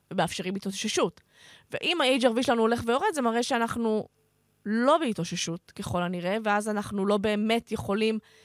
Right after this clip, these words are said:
לקבל את התועלת מהאימון, ואנחנו אז יכולים באמת להתאמן המון, המון, המון, אבל לא באמת, גם, גם להיות חולים יותר ופצועים יותר, אבל גם אפילו לא לראות תועלת. כי בסוף לגוף אין את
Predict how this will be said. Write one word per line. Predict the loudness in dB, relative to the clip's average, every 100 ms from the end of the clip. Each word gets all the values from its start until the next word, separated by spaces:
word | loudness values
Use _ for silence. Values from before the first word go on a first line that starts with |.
| -20 _ -6
לקבל | -4 -2 2 2 4 2
את | 0 0
התועלת | -2 0 -2 2 2 2 0
מהאימון, | 0 0 2 2
ואנחנו | 2 0 2 0
אז | 0
יכולים | -2 -2 0
באמת | 0 0 0
להתאמן | -2 -2 0 0
המון, | 0 0
המון, | 2 2
המון, | 2 4 2 0 -8
אבל | -10 -4 -2
לא | -2
באמת, | -2 -6 -8 -4
גם, | -2 -2 -2
גם | 2 2 0
להיות | -4 2 2
חולים | 2 0 0 0
יותר | -2 0 2 2
ופצועים | 0 -4 0 0 2
יותר, | 0 0 2
אבל | 2
גם | 2 0
אפילו | 2 2
לא | 2
לראות | 4 2
תועלת. | 4 4 4 2 -6 -18 _ _ -20 _
כי | -4
בסוף | 0 2
לגוף | 2 0 -2 -2
אין | -2
את | 2